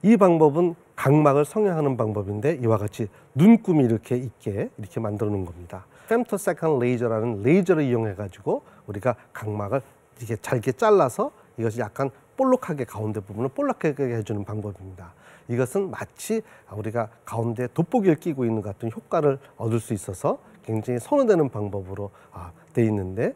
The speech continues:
두 번째 방법은 이와 같이 레인드롭이라는 방법이 있는데 이와 같이 안에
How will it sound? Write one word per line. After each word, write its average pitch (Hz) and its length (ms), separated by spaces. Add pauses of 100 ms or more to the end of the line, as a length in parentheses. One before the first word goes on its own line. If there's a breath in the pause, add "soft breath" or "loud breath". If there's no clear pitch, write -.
(120)
두 202 100
번째 220 280
방법은 135 520 (360 soft breath)
이와 135 140
같이 135 460 (260 soft breath)
레인드롭이라는 143 840
방법이 101 340
있는데 92 440 (380 soft breath)
이와 117 120
같이 117 300
안에 123 380